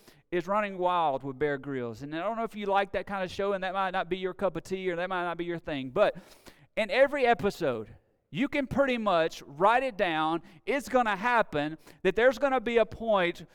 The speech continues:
where they're gonna traverse over a crevasse, or they're going to go over a mountain pass, or they're gonna climb this steep and belay down, and they're gonna have to do something. They're gonna have to secure to each other, right?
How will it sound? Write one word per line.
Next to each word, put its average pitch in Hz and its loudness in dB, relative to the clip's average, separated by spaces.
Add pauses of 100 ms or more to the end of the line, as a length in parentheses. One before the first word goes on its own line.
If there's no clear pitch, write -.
(140)
where 202 4
they're 220 2
gonna 214 4
traverse 185 2
over 175 0
a 180 2
crevasse, 180 2
or 165 2
they're 175 0
going 190 0
to 202 -4
go 180 2
over 185 0 (220)
a 214 4
mountain 185 -2
pass, 170 -2
or 202 -2
they're 208 0
gonna 196 -2
climb 208 -2
this 185 -4
steep 202 -6
and 175 -4
belay 185 2
down, 180 -2 (280)
and 190 -2
they're 233 4
gonna 233 2
have 226 2
to 214 -4
do 220 -4
something. 190 0
They're 220 0
gonna 226 0
have 220 -2
to 202 -6
secure 247 0
to 214 -2
each 175 -4
other, 143 -2
right? 196 4